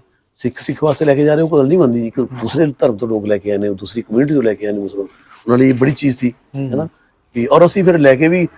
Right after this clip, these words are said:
Speaker 1: ਸਾਡੇ ਕੋਲ ਕੋਈ ਆਪ ਤਾਂ ਅਸੀਂ ਬੜੇ ਸੇਠ ਨਹੀਂ ਸੀਗੇ, ਥੋੜ੍ਹੀ ਥੋੜ੍ਹੀ ਇਕੱਠੀ ਪੰਜ ਪੰਜ ਦਸ ਦਸ ਕਿਲੋ ਇਕੱਠੀ ਕੀਤੀ ਸੀ ਨਾ,
Speaker 2: ਹੂੰ।
Speaker 1: ਉਹਦੀ ਮਜ਼ਾ ਹੀ ਕੁਛ ਹੋਰ ਹੁੰਦਾ ਹੈ।
Speaker 2: ਹੂੰ।
Speaker 1: ਔਰ ਉਹ ਜੋ ਦਿਲੀ ਸਕੂਨ ਮਿਲਿਆ ਤਾਂ ਬਿਆਨ ਨਹੀਂ ਕਰ ਸਕਦੇ ਅਸੀਂ। ਤੇ ਉੱਥੇ ਲੋਕਾਂ ਨੂੰ ਲੰਗਰ ਛਕਦੇ ਸੀ, ਉਹਦੇ ਵਿੱਚ ਸਾਡਾ ਵੀ
Speaker 2: ਅੱਛਾ, ਉਹਦੇ
Speaker 1: ਹਿੱਸਾ
Speaker 2: ਪਿੱਛੇ ਇੱਕ ਕਹਾਣੀ ਜੁੜੀ ਹੋਈ ਸੀ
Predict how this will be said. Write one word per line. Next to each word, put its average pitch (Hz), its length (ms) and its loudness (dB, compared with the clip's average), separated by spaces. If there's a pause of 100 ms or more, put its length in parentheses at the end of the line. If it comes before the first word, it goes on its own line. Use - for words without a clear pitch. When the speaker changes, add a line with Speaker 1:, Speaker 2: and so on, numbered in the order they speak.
(160)
Speaker 1:
ਸਾਡੇ 139 140 2
ਕੋਲ 151 140 4
ਕੋਈ 151 140 6
ਆਪ 139 160 6
ਤਾਂ 151 80 4
ਅਸੀਂ 156 100 2
ਬੜੇ 143 180 2
ਸੇਠ 143 240 2
ਨਹੀਂ 151 160 0
ਸੀਗੇ, 165 220 4
ਥੋੜ੍ਹੀ - 400 -16
ਥੋੜ੍ਹੀ 151 180 4
ਇਕੱਠੀ 143 280 2
ਪੰਜ 147 220 4
ਪੰਜ 147 160 6
ਦਸ 139 120 6
ਦਸ 147 120 6
ਕਿਲੋ 135 160 2
ਇਕੱਠੀ 131 240 -6
ਕੀਤੀ 117 200 -10
ਸੀ 127 100 -10
ਨਾ, 165 60 2
Speaker 2:
ਹੂੰ। 123 140 -6 (420)
Speaker 1:
ਉਹਦੀ 160 280 0 (300)
ਮਜ਼ਾ 131 180 4
ਹੀ 139 60 4
ਕੁਛ 120 200 -4
ਹੋਰ 107 120 -2
ਹੁੰਦਾ 107 180 -2
ਹੈ। 95 80 -4 (180)
Speaker 2:
ਹੂੰ। 127 300 -14
Speaker 1:
ਔਰ 120 180 0 (180)
ਉਹ 120 100 2
ਜੋ 120 240 -2 (260)
ਦਿਲੀ 175 200 4
ਸਕੂਨ 156 260 2
ਮਿਲਿਆ 143 280 6 (420)
ਤਾਂ 120 80 -4
ਬਿਆਨ 107 220 -4
ਨਹੀਂ 107 120 -6
ਕਰ 101 100 -6
ਸਕਦੇ 98 280 -10
ਅਸੀਂ। 101 160 -10 (440)
ਤੇ 113 60 -10
ਉੱਥੇ 120 160 -6
ਲੋਕਾਂ 107 300 -2
ਨੂੰ 95 100 -6
ਲੰਗਰ 104 180 -4
ਛਕਦੇ 110 320 -2
ਸੀ, 110 80 -4
ਉਹਦੇ - 480 -8
ਵਿੱਚ 135 140 -6
ਸਾਡਾ 143 240 -6
ਵੀ 151 60 0
Speaker 2:
ਅੱਛਾ, 156 140 4
ਉਹਦੇ 175 140 4
Speaker 1:
ਹਿੱਸਾ 180 60 2
Speaker 2:
ਪਿੱਛੇ 175 240 -2
ਇੱਕ 170 140 -4
ਕਹਾਣੀ 139 440 2
ਜੁੜੀ 147 280 0
ਹੋਈ 147 180 2
ਸੀ 151 340 0